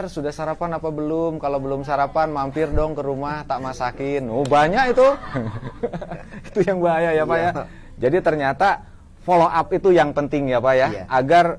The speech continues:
Speaker 1: eh, bisa menekan, eh, istilahnya konsumen-konsumen atau pasien ya,
Speaker 2: Iya.
Speaker 1: yang menggunakan produk ketika ada proses healing krisis itu, salah satunya ditekan dengan kita datang seba-, eh, follow up ya.
Speaker 2: Follow up,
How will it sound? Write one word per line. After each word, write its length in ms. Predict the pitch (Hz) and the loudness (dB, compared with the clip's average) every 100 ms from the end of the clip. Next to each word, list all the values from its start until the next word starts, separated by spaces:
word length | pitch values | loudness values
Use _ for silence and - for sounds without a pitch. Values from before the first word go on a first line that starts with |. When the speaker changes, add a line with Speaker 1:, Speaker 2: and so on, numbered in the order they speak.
| - | -8
Speaker 1:
eh, 220 | - 131 | 0 2
bisa 320 | 131 135 - 165 | 2 0 0 0
menekan, 800 | 160 151 135 - 160 165 170 - - - - | 0 -2 -2 2 4 4 2 -10 -18 -20 -2
eh, 640 | 131 170 - 135 131 131 151 | 4 6 6 6 4 4 0
istilahnya 760 | 135 143 135 135 151 170 - - - - - - - - - | -4 0 2 2 2 -2 -4 -12 -20 -20 -20 -20 -20 -20 -4
konsumen-konsumen 1040 | 147 143 143 143 160 156 143 139 139 165 165 | -2 0 -2 -2 -2 0 0 0 -2 -2 -2
atau 480 | 139 135 139 135 131 | -2 2 4 4 2
pasien 460 | - 131 - 160 | -2 -4 2 2
ya, 240 | 143 123 131 - | 2 0 -2 -8
Speaker 2:
Iya. 320 | 110 107 127 | -12 -2 0
Speaker 1:
yang 80 | 131 | 0
menggunakan 480 | 127 127 127 127 123 | 0 -2 -2 -2 -2
produk 300 | 123 135 156 | 0 0 -2
ketika 460 | 139 127 135 131 | -6 -4 -2 0
ada 320 | 123 135 139 - | 2 4 2 0
proses 460 | - 123 120 135 | -4 -2 -2 -4
healing 240 | 135 123 123 | -2 -2 -2
krisis 400 | 123 123 123 120 | -4 -4 -6 -6
itu, 320 | 127 170 175 - - | -4 -4 -6 -12 -12
salah 320 | - 120 123 | -2 -2 0
satunya 480 | 127 127 139 160 143 | -2 -2 -4 -2 -4
ditekan 400 | 131 - 147 143 | -4 -2 0 0
dengan 320 | 127 127 127 | -2 -4 -6
kita 300 | - 135 135 | -6 -2 0
datang 320 | 123 117 139 | 0 -2 -4
seba-, 320 | 135 120 123 | -6 -6 -4
eh, 140 | 127 120 | -4 -4
follow 240 | 123 120 | -2 0
up 160 | 127 127 - | 0 -2 -2
ya. 240 | 117 127 | -2 -2
Speaker 2:
Follow 160 | 87 82 | -6 -14
up, 160 | 98 | -16